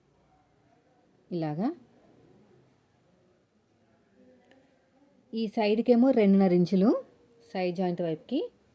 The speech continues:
ఉక్సు పట్టి, కాజా పట్టి వైపు ఉన్న షేప్ తెలియాలంటే ఒక హాఫ్ ఇంచ్ పైకి వదిలేయండి. ఒక హాఫ్ ఇంచ్ పైకి వదిలేస్తే నాకైతే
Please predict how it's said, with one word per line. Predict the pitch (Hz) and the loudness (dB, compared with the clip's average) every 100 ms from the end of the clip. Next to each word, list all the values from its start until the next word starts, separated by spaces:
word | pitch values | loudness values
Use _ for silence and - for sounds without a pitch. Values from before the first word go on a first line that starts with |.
| 226 | -12
ఉక్సు | 208 240 | -8 -4
పట్టి, | 254 247 269 | -4 -4 -4
కాజా | 226 202 214 220 | -2 -2 -2 -2
పట్టి | 214 220 | -2 0
వైపు | 208 202 | 0 -2
ఉన్న | 208 202 | -2 -2
షేప్ | 202 196 208 | -2 -2 0
తెలియాలంటే | 190 185 180 190 269 | 0 2 0 0 0
ఒక | 247 202 | 0 0
హాఫ్ | 202 247 | 2 2
ఇంచ్ | 240 233 | 0 0
పైకి | 196 196 | 0 0
వదిలేయండి. | 185 165 156 151 | 0 0 -2 -4
ఒక | 156 170 | -6 -6
హాఫ్ | 170 | -6
ఇంచ్ | 214 202 | -8 -8
పైకి | 185 180 190 | -6 -6 -6
వదిలేస్తే | 180 185 - 339 453 _ _ _ 208 | -6 -8 -6 -10 -10 _ _ _ -12
నాకైతే | 202 196 202 | -10 -8 -6